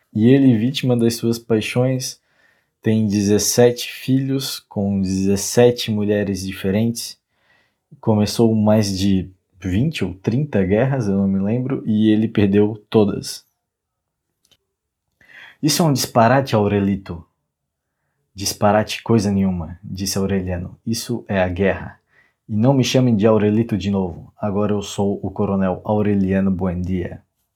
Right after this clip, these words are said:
A saga do Coronel talvez seja um dos momentos em que melhor a sina da América Latina é retratada no livro.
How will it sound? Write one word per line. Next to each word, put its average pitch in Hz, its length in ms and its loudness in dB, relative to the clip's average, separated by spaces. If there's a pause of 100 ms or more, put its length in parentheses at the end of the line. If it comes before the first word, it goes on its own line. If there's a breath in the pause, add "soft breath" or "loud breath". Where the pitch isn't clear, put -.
(280)
A 104 140 2
saga 120 340 4
do 113 140 2
Coronel 113 760 2 (560)
talvez 117 480 2
seja 113 720 0 (760)
um 123 120 2
dos 110 160 2
momentos 110 640 0 (160)
em 101 100 -4
que 107 160 -2 (220)
melhor 107 580 4 (1080 soft breath)
a 101 120 -6
sina 113 460 2
da 98 140 4
América 101 400 2
Latina 95 420 0
é 92 40 0
retratada 92 580 -2
no 90 160 -2
livro. 87 340 -6